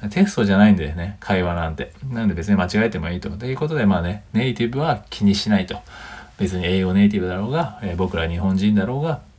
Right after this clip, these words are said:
ネイティブは相手の話してることで別に間違いだろうがね、理解できれば気にしないという、えー、お話でした。まあ、それね、元同僚と話してて、まあ、改めてふと気づいたんですよね。なんでそういったことをシェアさせていただきました。なので、もし英語を学んでる方とか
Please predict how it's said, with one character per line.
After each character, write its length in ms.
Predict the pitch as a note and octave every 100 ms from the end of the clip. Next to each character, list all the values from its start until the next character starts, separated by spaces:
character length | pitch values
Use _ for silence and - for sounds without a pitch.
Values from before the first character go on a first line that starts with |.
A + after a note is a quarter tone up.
| G#2
ネ 160 | G#2+ A2+
イ 40 |
テ 100 | A2
ィ 60 | A2+
ブ 80 |
は 120 | B2+ G2+
相 160 | G2+
手 80 | G#2
の 100 | A2+
話 280 | G#2 A#2 -
し 40 |
て 60 | G2+
る 60 | E2+
こ 100 | E2
と 160 | F#2
で 100 | D#2
別 220 | D#2 D#2+
に 80 | F2+
間 160 | E2 E2
違 360 | - G2 G#2+
い 20 | G2+
だ 80 |
ろ 80 | D#2+
う 40 | D2+
が 120 | D#2+
ね、 180 | D#2+ -
理 100 | G2+
解 180 | - G2
で 80 | -
き 60 |
れ 60 | G#2+
ば 100 | -
気 140 | -
に 100 | F2
し 140 | F2+ G#2+
な 100 | A2
い 80 | G#2
と 100 | G2
い 120 | F#2+
う、 80 | E2+ - - - -
え 160 | F2+
ー、 40 | D#2+
お 60 |
話 360 | - F2 F2 -
で 60 | -
し 120 | -
た。 60 | -
ま 120 | G#2+
あ、 40 |
そ 120 | G2+ G#2
れ 100 | G#2
ね、 120 | B2+
元 260 | A2+ G2
同 140 | F2 E2+
僚 140 | E2+
と 80 | -
話 260 | G#2 - -
し 20 |
て 60 |
て、 380 | - A#2 G2+ D#2+
ま 200 | G2+ A2+ G#2
あ、 80 |
改 140 | A#2+ A#2+
め 80 | G2+
て 80 |
ふ 120 | G2 -
と 140 | F#2
気 160 | - F#2+
づ 100 | G2
い 80 |
た 120 | D#2+ D2+
ん 40 |
で 100 | E2+
す 60 | D#2
よ 100 | G2
ね。 160 | G2+ - - - -
な 80 | A#2
ん 20 |
で 80 | F#2+
そ 120 | -
う 20 |
い 40 | F#2
っ 20 |
た 80 | F2+
こ 80 | F#2+
と 80 |
を 40 | E2
シ 140 | -
ェ 180 | E2 D#2
ア 40 |
さ 180 | - E2+
せ 160 | D#2+ F2+
て 180 | D#2+ E2
い 60 |
た 140 | F#2+ F2+
だ 100 | F2+
き 100 | F#2
ま 160 | F2+
し 60 | -
た。 80 | G2+
な 120 | A2
の 100 | G2
で、 40 |
も 120 | A2
し 120 | - G2
英 100 | F#2+
語 80 | F#2+
を 40 |
学 240 | G2 G2
ん 40 | G#2
で 80 | G#2+
る 80 |
方 200 | G#2+ C#3+
と 100 | D3
か 180 | A2+ E2